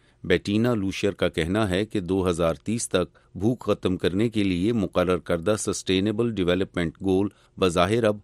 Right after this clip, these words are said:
حقیقت پسندانہ نظر نہیں آ رہا۔ بیٹینا کا کہنا تھا،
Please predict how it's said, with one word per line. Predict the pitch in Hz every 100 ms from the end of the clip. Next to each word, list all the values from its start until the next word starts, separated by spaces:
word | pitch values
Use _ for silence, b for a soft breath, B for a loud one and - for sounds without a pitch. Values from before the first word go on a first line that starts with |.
| -
حقیقت | 87 98 92 104 -
پسندانہ | 92 - 85 82 85 98
نظر | 113 87 87 92 120
نہیں | 110 92 98 -
آ | 78 69
رہا۔ | 67 69 65 - _ _ _ 87
بیٹینا | 90 92 92 90
کا | - 82
کہنا | 82 76 98
تھا، | 135 92 78